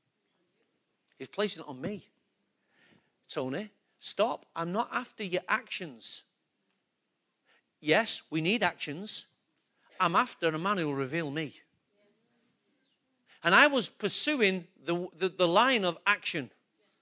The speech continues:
And I would, I'd have gone into the action without the revealing. We call it social works.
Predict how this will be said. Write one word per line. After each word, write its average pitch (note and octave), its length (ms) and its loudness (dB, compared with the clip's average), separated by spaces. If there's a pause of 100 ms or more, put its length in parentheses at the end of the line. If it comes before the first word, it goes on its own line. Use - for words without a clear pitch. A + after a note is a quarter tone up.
(1400)
And G3 120 6
I G3 60 6
would, G#3 340 0
I'd G#3+ 120 4
have G3+ 160 4
gone C4 180 6
into B3+ 240 0
the A3+ 240 0
action A3+ 480 4
without G3 420 4
the F#3 80 0
revealing. E3+ 540 0 (1080)
We F#3 80 2
call A#3+ 260 6
it F3+ 140 -2
social F#3+ 480 2
works. F3 640 -4